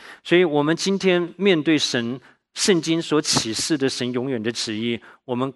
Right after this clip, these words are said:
该有的回应其实就是大使命。使万民做主的门徒。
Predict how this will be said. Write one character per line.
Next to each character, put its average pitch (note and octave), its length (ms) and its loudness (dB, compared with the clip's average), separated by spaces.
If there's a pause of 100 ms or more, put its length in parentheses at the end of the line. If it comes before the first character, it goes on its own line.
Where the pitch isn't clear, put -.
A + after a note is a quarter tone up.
(100)
该 E3 160 2
有 C#3 180 0
的 A#2 140 -6
回 G#2+ 240 -6
应 A2+ 340 -4
其 - 160 -8
实 A2+ 100 -6
就 A2 80 -8
是 A#2 140 -8
大 A2+ 160 0
使 - 220 -4
命。 F#2+ 200 -16 (2250)
使 - 280 -4
万 D#3+ 260 2
民 C3 320 -2
做 C#3+ 240 -2
主 G#2+ 340 -12
的 G#2+ 140 -6
门 G2+ 280 -10
徒。 - 180 -16